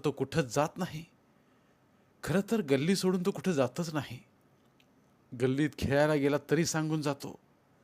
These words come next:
मग आज असा कसा गेला? राजारामने त्याच्या सगळ्या मित्रांच्या घरी चौकशी केली, पण तो कुणाकडेच नव्हता. कुठं गेला असेल हा?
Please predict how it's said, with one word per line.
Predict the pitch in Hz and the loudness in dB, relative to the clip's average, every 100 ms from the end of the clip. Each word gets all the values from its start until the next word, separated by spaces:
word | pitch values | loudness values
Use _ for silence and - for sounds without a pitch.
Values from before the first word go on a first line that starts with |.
| _ _ - | _ _ -4
मग | 151 147 - - | -2 -2 -8 -4
आज | 143 180 - - | 0 0 -2 -2
असा | 185 202 | 0 0
कसा | 202 190 208 | 0 0 0
गेला? | 190 190 180 - _ _ _ _ _ _ _ _ _ _ _ _ _ _ _ - | -2 -4 -6 -12 _ _ _ _ _ _ _ _ _ _ _ _ _ _ _ -6
राजारामने | 135 143 139 196 208 214 | 0 0 0 0 0 -2
त्याच्या | 196 185 | -2 -4
सगळ्या | 175 120 113 160 151 | -4 -6 -2 0 0
मित्रांच्या | 131 127 143 139 | -2 -2 0 0
घरी | 117 131 | 0 0
चौकशी | 131 123 131 - - | 0 0 -2 -4 -8
केली, | - 185 - _ _ _ _ _ _ _ _ | -12 -14 -20 _ _ _ _ _ _ _ _
पण | 131 117 | -2 -2
तो | |
कुणाकडेच | 131 135 147 147 151 165 156 | -2 2 2 2 0 0 -2
नव्हता. | 123 - - - _ _ _ _ _ _ _ _ _ _ _ _ - | -4 -8 -16 -20 _ _ _ _ _ _ _ _ _ _ _ _ -8
कुठं | 135 - | 0 2
गेला | 151 139 127 | 2 2 0
असेल | - 127 | 0 -2
हा? | 131 | -2